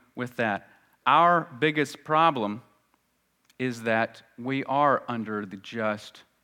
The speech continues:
wrath of God. No matter what we might think about our state, we are under his wrath because we've broken his laws. After being confronted by his sin, the prophet, uh,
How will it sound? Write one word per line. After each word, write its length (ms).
wrath 600
of 120
God. 360
No 100
matter 260
what 240
we 140
might 260
think 520
about 280
our 120
state, 640
we 120
are 140
under 240
his 220
wrath 320
because 260
we've 220
broken 440
his 180
laws. 420
After 240
being 320
confronted 500
by 140
his 180
sin, 300
the 80
prophet, 400
uh, 400